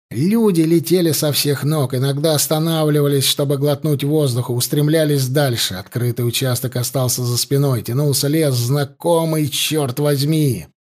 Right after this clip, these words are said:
Косорукие осины, пирамиды из поваленных деревьев прочно отпечатались в памяти Шубина. Вереница перелесков, заброшенная траншея, проход через минное поле.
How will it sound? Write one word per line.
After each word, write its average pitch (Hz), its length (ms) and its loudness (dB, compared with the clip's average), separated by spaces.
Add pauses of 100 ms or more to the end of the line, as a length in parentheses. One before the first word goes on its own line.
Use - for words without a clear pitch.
(240)
Косорукие 131 600 0
осины, 120 440 -2
пирамиды 147 540 0
из 139 140 0
поваленных 147 580 2
деревьев 151 600 2
прочно 143 500 0
отпечатались 131 640 0
в - 80 -6
памяти 123 420 -2
Шубина. 101 540 -2
Вереница 156 580 2
перелесков, 151 680 0
заброшенная 151 600 0
траншея, 147 540 0
проход 147 540 0
через 151 340 2
минное 143 460 2
поле. 127 540 -2